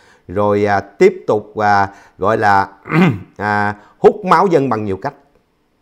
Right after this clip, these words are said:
Hút máu dân bằng nhiều cách khác nhau. Tăng phê-, thuế chỗ này, tăng phí chỗ kia, nhân danh chỗ này chỗ kia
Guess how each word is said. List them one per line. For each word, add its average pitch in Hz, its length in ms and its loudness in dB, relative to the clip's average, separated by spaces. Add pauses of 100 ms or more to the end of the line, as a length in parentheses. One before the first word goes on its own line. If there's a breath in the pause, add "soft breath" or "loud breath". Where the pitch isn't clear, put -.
(580)
Hút 226 300 0
máu 190 220 2
dân 156 240 2
bằng 110 160 -4
nhiều 104 120 -2
cách 139 160 -8
khác 147 180 -10
nhau. 113 160 -8 (1080)
Tăng 151 400 0
phê-, 156 380 0
thuế 160 240 2
chỗ 175 100 -2
này, 110 240 -2
tăng 143 340 -6
phí 170 280 -2
chỗ 147 120 0
kia, 143 360 0 (300 loud breath)
nhân 156 320 2
danh 147 200 -2
chỗ 135 120 -4
này 117 140 -6
chỗ 113 140 -2
kia 127 220 0